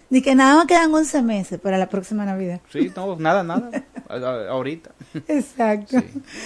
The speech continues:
Speaker 1: Bueno, también saludamos al resto del equipo que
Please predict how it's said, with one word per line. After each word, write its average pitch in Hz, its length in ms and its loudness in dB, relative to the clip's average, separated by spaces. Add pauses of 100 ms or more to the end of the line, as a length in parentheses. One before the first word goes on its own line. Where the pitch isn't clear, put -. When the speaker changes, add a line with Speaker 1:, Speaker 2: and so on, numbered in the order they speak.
(360)
Speaker 1:
Bueno, 233 480 6
también 214 320 4
saludamos 220 720 2
al 196 400 -2
resto 220 500 0
del 185 140 4
equipo 226 500 -2
que 180 320 -6